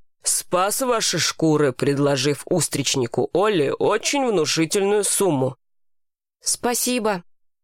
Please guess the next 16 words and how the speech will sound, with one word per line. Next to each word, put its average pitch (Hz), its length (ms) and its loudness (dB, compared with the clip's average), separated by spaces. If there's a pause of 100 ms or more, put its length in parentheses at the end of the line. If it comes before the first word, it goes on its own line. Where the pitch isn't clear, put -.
ответили 185 560 0
мы 165 200 2
совсем 151 460 -2
тихо. - 420 -6 (920)
Мистер 233 360 0
Симмонс 285 400 0
только 233 280 -2
кивнул. 156 560 0 (600)
Заговорила 151 680 0
Ханни. 135 500 -4 (880)
«Мистер 226 720 0
Симмонс, 220 880 0
надеюсь, 269 800 0
вы 349 380 2
позволите 254 960 0
нам 349 380 0